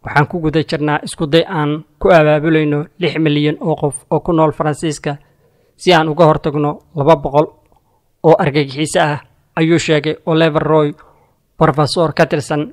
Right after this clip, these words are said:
Maxadka Jaamacadda Yurub. Sheekooyinka Macron ee ku saabsan Islaamka iyo Muslimiinta inuu kicinayo Islaam nacayb iyo cunsuriyad cusub, codsi uu u dirayo codbixiyaasha garabka midig ee fog, wuxuuna si aada isku dayayaa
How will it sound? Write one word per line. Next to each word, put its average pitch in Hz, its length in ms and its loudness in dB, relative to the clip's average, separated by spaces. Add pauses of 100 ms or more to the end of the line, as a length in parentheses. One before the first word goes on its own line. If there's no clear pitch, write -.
(120)
Maxadka 160 380 -2
Jaamacadda 151 500 0
Yurub. 151 320 0 (760)
Sheekooyinka 160 600 2
Macron 151 420 2 (100)
ee 143 100 0
ku 190 120 -2
saabsan 156 480 0 (160)
Islaamka 160 500 -2
iyo 151 140 -2
Muslimiinta 156 640 -2 (400)
inuu 175 240 4
kicinayo 156 640 0 (120)
Islaam 156 320 0
nacayb 147 380 0 (400)
iyo 160 200 2
cunsuriyad 151 480 0
cusub, 151 300 -6 (680)
codsi 160 300 2
uu 165 180 0
u 170 40 -2
dirayo 147 380 0 (120)
codbixiyaasha 147 640 0
garabka 156 360 0
midig 147 260 -2 (100)
ee 165 140 2
fog, 147 220 -6 (840)
wuxuuna 151 280 0
si 196 160 -2
aada 156 260 2
isku 170 280 -2
dayayaa 147 460 0